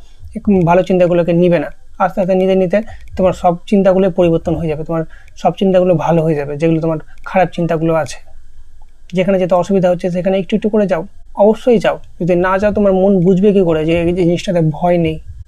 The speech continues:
তোমার কল্পনা করার শক্তিটা কিন্তু এখন বর্তমানে খারাপ অবস্থায় আছে, তাকে কিন্তু ভালো মতো ঠিক করতে হবে, ভালো চিন্তা দিয়ে দিয়ে। নিজেকে আর কতদিন অসহায় ভাবে বলো তো? এখান থেকে তো বেরিয়ে, বেরিয়ে আসতে হবে, তাই না?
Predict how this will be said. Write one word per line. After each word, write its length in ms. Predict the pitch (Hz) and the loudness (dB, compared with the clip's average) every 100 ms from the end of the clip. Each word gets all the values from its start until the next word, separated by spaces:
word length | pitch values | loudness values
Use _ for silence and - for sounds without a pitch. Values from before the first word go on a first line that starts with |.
| - | -6
তোমার 180 | 185 175 | -2 0
কল্পনা 440 | 180 175 185 185 | 2 2 2 0
করার 180 | 175 175 196 | 2 0 -2
শক্তিটা 600 | - - 170 - 185 180 | -8 -10 -6 -2 2 2
কিন্তু 240 | 185 180 | 2 0
এখন 220 | 170 180 | 0 0
বর্তমানে 460 | 165 160 190 175 180 - - - - | -2 -2 -2 -2 -2 -4 -16 -16 -6
খারাপ 320 | 175 175 175 | 0 0 2
অবস্থায় 400 | 160 - - 170 | 0 -2 -6 -6
আছে, 140 | 135 | -6
তাকে 220 | 170 165 | -8 -6
কিন্তু 300 | 165 175 196 226 - - - - | -2 -2 -2 -4 -10 -14 -12 -4
ভালো 240 | 160 170 170 | 0 2 2
মতো 220 | 170 180 - - - | 0 -2 -6 -10 -2
ঠিক 160 | 202 | -2
করতে 280 | - 190 165 | 2 0 0
হবে, 140 | 147 | -6
ভালো 380 | 139 165 170 180 - - - | -4 0 2 2 -2 -16 -8
চিন্তা 300 | - 196 185 | 2 2 4
দিয়ে 220 | 160 151 147 | 2 0 -6
দিয়ে। 320 | - - 208 | -8 0 2
নিজেকে 240 | 208 208 | 4 4
আর 80 | 202 | 2
কতদিন 340 | 196 190 208 | 2 2 2
অসহায় 320 | 202 180 196 180 | 2 2 2 2
ভাবে 240 | 160 165 | 0 -4
বলো 200 | 160 156 | -4 -6
তো? 160 | 147 139 - - - - - - - - - - - | -6 -10 -12 -16 -16 -16 -14 -14 -12 -14 -14 -12 -4
এখান 220 | 175 190 | 0 2
থেকে 120 | 185 | 2
তো 120 | 180 180 | 2 2
বেরিয়ে, 240 | 185 185 | 2 4
বেরিয়ে 300 | 175 185 185 | 4 4 4
আসতে 240 | 175 - | 2 0
হবে, 120 | 170 151 | 0 0
তাই 140 | 165 | 0
না? 200 | 190 | -2